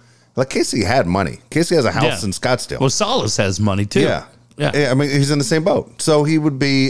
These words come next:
Speaker 1: Salas has more money than Casey had. And, like, Casey could afford to live on his own in a decent place. But the
Speaker 2: Yeah.
Speaker 1: Giants said, "No, you aren't doing that.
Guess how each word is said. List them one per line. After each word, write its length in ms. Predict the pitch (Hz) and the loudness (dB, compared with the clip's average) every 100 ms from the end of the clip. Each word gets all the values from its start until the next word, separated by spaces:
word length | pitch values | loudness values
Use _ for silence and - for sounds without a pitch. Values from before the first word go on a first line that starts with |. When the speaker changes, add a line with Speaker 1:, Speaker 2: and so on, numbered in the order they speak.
| 120 | 0
Speaker 1:
Salas 320 | 143 151 147 | 2 2 2
has 120 | 139 | 0
more 200 | 117 127 | 2 2
money 200 | 127 123 | 2 0
than 180 | 117 110 | 0 -2
Casey 340 | 135 147 - 71 | 0 -2 -2 -2
had. 240 | 76 82 - _ _ _ _ _ - | -2 -4 -10 _ _ _ _ _ -4
And, 600 | 135 131 131 120 - - _ | 0 2 0 -2 -8 -20 _
like, 180 | 131 135 | -4 -2
Casey 280 | 302 320 226 | -2 -2 -2
could 100 | 120 | -2
afford 320 | - 135 139 | -2 0 0
to 40 | 95 | 2
live 200 | 113 98 | 0 0
on 100 | 85 | -2
his 140 | 78 | 0
own 240 | 123 101 | 0 0
in 120 | 80 80 | -2 -2
a 40 | |
decent 340 | 80 104 73 | 0 -2 -4
place. 380 | - 127 - - | 0 0 0 -6
But 220 | - - | -6 -2
the 60 | 104 | 0
Speaker 2:
Yeah. 60 | 147 117 | 0 0
Speaker 1:
Giants 220 | 117 110 | 0 -2
said, 160 | 110 104 | -2 -2
"No, 160 | 143 90 | 0 0
you 120 | 95 | -2
aren't 120 | 87 | -4
doing 160 | 67 64 | -6 -4
that. 180 | 78 | -4